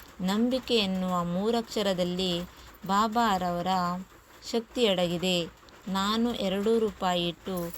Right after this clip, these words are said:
ನನ್ನ ಮಕ್ಕಳಿಗೋಸ್ಕರ ಬೇಡಿಕೊಂಡಿದ್ದೆ. ಆ ನನ್ನ ಆಸೆ ಈಡೇರಿದೆ. ಹಾಗೆ ನಿಮಗೂ ಈಡೇರಲಿ ಎಂದು ಕೇಳಿಕೊಳ್ಳುವೆ. ಇವತ್ತು ಸಂಜೆಯಾಗುವುದರೊಳಗೆ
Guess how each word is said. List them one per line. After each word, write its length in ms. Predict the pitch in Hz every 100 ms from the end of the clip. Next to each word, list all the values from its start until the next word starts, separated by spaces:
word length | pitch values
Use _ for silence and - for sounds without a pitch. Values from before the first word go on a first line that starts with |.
| - - -
ನನ್ನ 260 | 202 214 214 180
ಮಕ್ಕಳಿಗೋಸ್ಕರ 880 | - 220 240 214 190 175 - 180 180 175 175
ಬೇಡಿಕೊಂಡಿದ್ದೆ. 880 | 180 202 226 233 185 175 160 180 175 160 - - - -
ಆ 140 | 208
ನನ್ನ 280 | 233 226 196 185 -
ಆಸೆ 340 | 190 180 - 185
ಈಡೇರಿದೆ. 760 | - 180 190 196 190 185 175 165 - - - -
ಹಾಗೆ 360 | 185 185 185 185
ನಿಮಗೂ 440 | 180 202 214 240
ಈಡೇರಲಿ 640 | 220 180 190 196 202 202
ಎಂದು 380 | 185 180 175 185 175 185 - - -
ಕೇಳಿಕೊಳ್ಳುವೆ. 800 | 202 214 226 220 185 175 180 185 175 - - - -
ಇವತ್ತು 380 | 208 233 233 247
ಸಂಜೆಯಾಗುವುದರೊಳಗೆ 1500 | 226 190 196 214 220 196 185 180 180 170 175 175 170 170 190